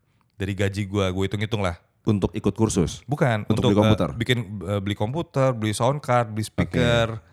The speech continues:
Speaker 1: Itu gua ngumpulin tuh, eh, gua udah mikir dari bulan pertengahan tahun lah. Gua cabut kan Desember,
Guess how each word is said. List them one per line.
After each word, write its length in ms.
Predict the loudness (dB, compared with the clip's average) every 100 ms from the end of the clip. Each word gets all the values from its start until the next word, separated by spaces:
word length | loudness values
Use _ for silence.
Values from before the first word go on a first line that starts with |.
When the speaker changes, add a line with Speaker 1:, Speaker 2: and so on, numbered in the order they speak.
| _
Speaker 1:
Itu 220 | -10 -6 0
gua 160 | 0
ngumpulin 400 | 0 -2 0 0
tuh, 240 | 0 -2 0
eh, 480 | 0 0 2 0
gua 160 | -2 -2
udah 140 | 0 -2
mikir 320 | -4 -4 -2
dari 320 | -2 -2 -4
bulan 720 | -4 -2 0 0 -2 -6 -10 _ _ -12
pertengahan 560 | -8 -6 -4 -2 -2
tahun 320 | 0 2 2
lah. 240 | -2 -6 -8 _ _ _ _
Gua 240 | -4 -4
cabut 240 | -2 -4 -4
kan 140 | -4
Desember, 640 | -4 -4 -6 -4 -6 -6